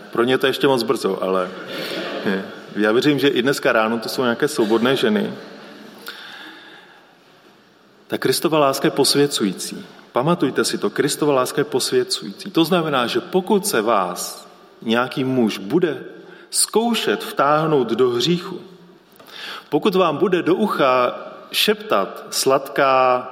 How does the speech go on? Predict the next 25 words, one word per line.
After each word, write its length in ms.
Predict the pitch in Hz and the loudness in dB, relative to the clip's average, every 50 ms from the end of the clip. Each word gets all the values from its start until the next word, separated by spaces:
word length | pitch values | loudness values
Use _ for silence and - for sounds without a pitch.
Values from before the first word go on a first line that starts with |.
| - - | -14 -8
slůvka 760 | - - - 165 180 233 247 214 - - 120 107 98 92 98 101 - - - - - - - - - - - - - - - - - - - - - | -6 -2 0 2 2 2 0 -2 -4 0 0 0 2 0 -4 -6 -10 -14 -16 -18 -20 -20 -20 -20 -20 -20 -20 -20 -20 -20 -20 -20 -20 -20 -20 -10 -2
o 100 | - 190 | -2 -2
tom, 260 | 185 185 175 160 151 | 0 2 0 0 2
jak 200 | 147 139 143 - | 0 0 0 0
moc 340 | 143 135 151 180 190 190 - | -2 2 2 2 2 0 0
vás 280 | 175 180 175 170 - - | 0 2 2 2 2 4
miluje, 380 | 170 160 175 175 180 165 143 | 4 4 6 6 6 4 2
jak 160 | 127 127 - - | 0 -2 -4 -6
moc 460 | 117 123 143 170 190 202 196 - - | -6 -2 2 2 2 2 0 -2 0
mu 160 | 170 170 170 | 2 2 4
na 160 | 160 156 156 | 4 4 2
vás 260 | 160 160 151 143 127 | 4 4 2 2 2
záleží, 640 | 110 131 123 127 139 156 165 160 139 - - - - - - - - - - - - - - - - - - - | 2 2 2 4 2 2 0 -2 -4 -4 -12 -14 -18 -20 -20 -20 -20 -20 -18 -14 -12 -10 -8 -8 -10 -8 -2 -2
jak 180 | 120 131 - | -2 -2 -2
chce 580 | - - - - - 202 208 208 208 196 - - - - - - - | -6 -6 -4 0 2 4 4 4 2 0 -4 -10 -14 -14 -12 -4 0
pro 160 | 147 156 165 | 2 2 4
vás 240 | 180 185 185 180 - | 4 2 2 0 0
to 120 | - 170 | -2 0
nejlepší 640 | 165 170 180 190 208 214 208 - - - - - - - - - - - - _ _ - - - - - _ _ _ _ _ - _ _ _ _ _ _ _ _ _ _ _ _ _ _ - | 2 2 2 4 2 2 0 -2 -6 -6 -8 -10 -16 -18 -20 -20 -20 -20 -20 _ _ -20 -20 -20 -20 -20 _ _ _ _ _ -20 _ _ _ _ _ _ _ _ _ _ _ _ _ _ -12
a 60 | - | -4
bude 180 | 95 117 123 135 | -2 0 2 2
vás 200 | 139 135 127 - | 2 2 0 0
stáhnout 340 | - 143 131 139 151 143 | 0 0 0 0 2 2
do 120 | 120 120 123 | 4 4 2
hříchu, 460 | 120 120 139 147 143 - - - - | 2 2 0 -2 -2 -4 -8 -10 -12